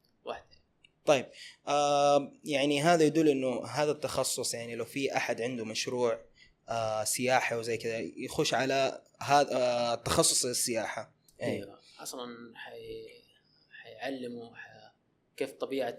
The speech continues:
Speaker 1: آه، تبدأ المشروع. يعني مو شرط إنه مشروع سياحي حتدخل بس إنه كيف تشوف وجهة سياحية، لا، حتشوف كيف، آه، تبدأ مشروعك،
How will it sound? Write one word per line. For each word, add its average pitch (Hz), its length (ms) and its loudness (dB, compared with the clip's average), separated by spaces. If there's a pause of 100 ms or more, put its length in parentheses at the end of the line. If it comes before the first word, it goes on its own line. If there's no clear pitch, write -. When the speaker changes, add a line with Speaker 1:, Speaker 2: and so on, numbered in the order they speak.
(120)
Speaker 1:
آه، 110 440 -10
تبدأ - 300 -12
المشروع. 113 560 -6 (560)
يعني 113 140 -10
مو 127 440 -6 (100)
شرط 135 280 -10
إنه 120 200 -10
مشروع 117 400 -10
سياحي 123 280 -6
حتدخل 117 480 -12
بس 123 220 -10
إنه 113 160 -14
كيف 127 220 -6
تشوف 120 300 -14
وجهة 120 200 -10
سياحية، 113 460 -14
لا، 117 220 -14 (340)
حتشوف - 360 -10
كيف، - 600 -6
آه، 110 720 -14
تبدأ 127 240 -8
مشروعك، 117 640 -6